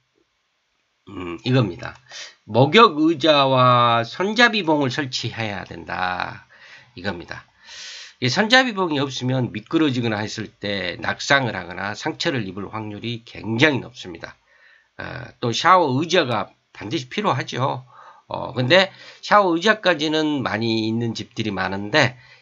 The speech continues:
이 손잡이봉이 있는 집들은 드문 것 같아요. 그래서 이게 꼭 필요하다. 그래서 특히 미끄러졌을 때, 낙상했을 때는 머리를 다치면은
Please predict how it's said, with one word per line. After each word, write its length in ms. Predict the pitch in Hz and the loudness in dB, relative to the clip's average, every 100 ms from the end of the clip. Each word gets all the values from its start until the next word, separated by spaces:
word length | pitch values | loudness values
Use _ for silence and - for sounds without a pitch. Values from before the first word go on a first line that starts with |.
| _ | _
이 500 | - 92 87 90 90 | -10 -10 -10 -10 -12
손잡이봉이 1000 | - 185 196 233 196 156 143 127 117 107 | -4 0 4 2 2 -2 0 0 0 0
있는 300 | 101 107 104 | -2 -4 -6
집들은 440 | 95 - 98 87 82 | -10 -14 -14 -14 -6
드문 280 | 110 135 | 0 0
것 100 | 123 | 0
같아요. 380 | 90 87 - 78 | -6 -12 -14 -16
그래서 220 | 80 - | -16 -14
이게 380 | 82 87 87 95 - | -14 -12 -12 -12 -6
꼭 240 | 165 - | -6 -6
필요하다. 600 | - 156 127 127 135 127 _ _ - _ - | -6 -4 -2 0 0 0 _ _ -20 _ -18
그래서 160 | - - | -16 -8
특히 240 | - 202 165 | -8 -2 0
미끄러졌을 800 | 123 127 160 156 131 - 117 - | 0 0 2 2 0 -4 -8 -10
때, 80 | 110 | -6
낙상했을 640 | 98 98 127 117 98 - | -6 -2 0 0 -2 -10
때는 220 | 104 95 | -12 -8
머리를 420 | 101 120 143 143 107 | -2 0 2 0 -2
다치면은 1040 | 98 - - 95 90 87 87 92 113 | -6 -8 -10 -10 -10 -10 -10 -8 -6